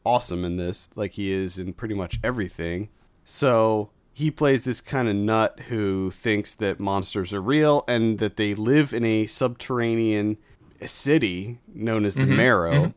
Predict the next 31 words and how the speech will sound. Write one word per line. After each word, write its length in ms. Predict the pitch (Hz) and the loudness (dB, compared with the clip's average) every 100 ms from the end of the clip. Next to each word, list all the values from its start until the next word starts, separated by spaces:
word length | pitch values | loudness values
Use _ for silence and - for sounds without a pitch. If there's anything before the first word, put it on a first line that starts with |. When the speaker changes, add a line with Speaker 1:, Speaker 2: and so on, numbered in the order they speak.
| _ _ _ _ - | _ _ _ _ -16
Speaker 2:
Mm-hmm. 40 | 117 | -8
Yeah. 220 | 113 202 | -6 -4
Speaker 1:
And 640 | 117 107 104 104 104 107 - _ _ | 0 2 4 4 2 0 -4 _ _
they 280 | - 110 107 | -2 0 0
decide 520 | 104 - 113 104 107 | -2 -2 2 2 2
to 360 | - - 104 98 | -2 -4 -2 -4
try 240 | - 90 | -2 -2
to 100 | 95 98 - - | 0 -4 -10 -8
seek 340 | - 131 - | -2 -2 0
out 240 | 104 104 | 0 0
the 80 | - | -2
Marrow 440 | 101 90 90 101 110 | -4 -2 0 0 -2
and 140 | 90 | -4
find 360 | - 101 95 101 | -4 -4 -2 -2
out 160 | 98 | -4
what's 160 | 107 - | -6 -8
going 260 | 107 104 | -6 -6
on. 260 | 87 87 113 | -4 -4 -2
And 120 | 113 | -2
of 120 | 98 | -4
course, 300 | - 110 104 | -2 -2 -2
they 160 | - 107 | -2 -4
do 380 | 95 113 113 117 | -2 -2 -2 -2
find 680 | - 107 98 98 104 104 - _ _ | -2 0 0 0 0 -2 -8 _ _
Speaker 2:
Oh, 120 | 135 | 2
Speaker 1:
that, 180 | 123 - | 2 2
Speaker 2:
God. 200 | 101 95 | -4 -4
Speaker 1:
that 100 | 117 | -2
monsters 640 | 107 107 120 - 131 117 - | 2 0 0 0 0 0 0
are 280 | 113 139 127 | 4 6 4
real. 600 | 98 95 90 90 104 | -2 -4 -2 -2 -2